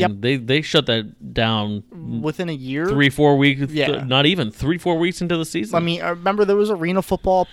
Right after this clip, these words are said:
Speaker 1: It was hot for a little bit. Everybody thought it was gonna be the big thing.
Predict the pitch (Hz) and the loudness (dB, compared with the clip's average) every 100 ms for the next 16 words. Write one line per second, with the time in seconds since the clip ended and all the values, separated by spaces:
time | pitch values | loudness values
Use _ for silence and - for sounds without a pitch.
0 | - - 156 147 - - 165 - - 170 | -10 -6 -4 -4 -8 -6 -4 -4 -2 -2
1 | 156 156 151 170 - 143 147 147 - 147 | 0 -2 -2 -2 -2 -4 -2 -4 -2 -4
2 | 139 151 143 151 147 143 143 147 143 - | -4 -4 -6 -6 -6 -6 -4 -6 -6 -6
3 | 139 143 | -4 -4